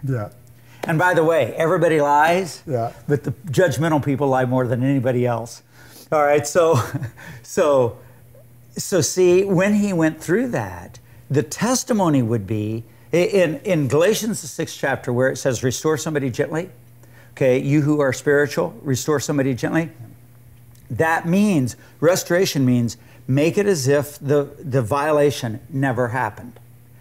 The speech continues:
Speaker 2: So when you go into a house and restore it, you make it like it was or better.
Speaker 1: Yep.
Speaker 2: And, and see, these, m-, here's my, uh,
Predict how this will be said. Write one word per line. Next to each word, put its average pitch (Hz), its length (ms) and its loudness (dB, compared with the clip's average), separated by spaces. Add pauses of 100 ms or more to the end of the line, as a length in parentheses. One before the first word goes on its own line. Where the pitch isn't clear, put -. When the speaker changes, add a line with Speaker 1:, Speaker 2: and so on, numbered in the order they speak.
(260)
Speaker 2:
So 147 480 2 (120)
when 147 240 0
you 190 120 0
go 147 360 4
into 147 340 -2
a 127 60 2
house 160 340 -2
and 120 100 -4
restore 147 460 -2
it, 131 240 -12 (260)
you 160 240 0
make 156 300 0
it - 160 -4
like 143 340 0
it - 120 -2
was 135 420 0 (140)
or 160 160 2
better. 180 420 -2 (100)
Speaker 1:
Yep. 117 220 -12 (800)
Speaker 2:
And, 143 500 0
and 156 380 -2
see, 147 440 -2 (200)
these, 190 420 2 (120)
m-, 165 180 2 (100)
here's 190 420 0
my, 147 580 0 (600)
uh, 156 240 -2